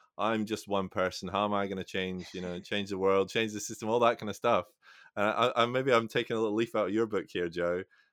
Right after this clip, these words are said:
Speaker 1: uh, and going a little zen on it. But, but I do think that the power of the individual is there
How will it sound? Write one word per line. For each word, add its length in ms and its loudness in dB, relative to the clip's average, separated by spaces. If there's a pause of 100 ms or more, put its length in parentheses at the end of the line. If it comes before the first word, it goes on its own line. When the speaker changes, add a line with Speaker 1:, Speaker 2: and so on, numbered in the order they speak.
Speaker 1:
uh, 320 2
and 120 -4
going 200 2
a 20 0
little 220 0
zen 260 2
on 140 0
it. 140 -6
But, 220 2 (180)
but 100 2
I 60 4
do 180 -2
think 300 -4
that 160 -6
the 80 -6
power 260 0
of 100 -2
the 80 -6
individual 440 -8
is 160 -8
there 180 -2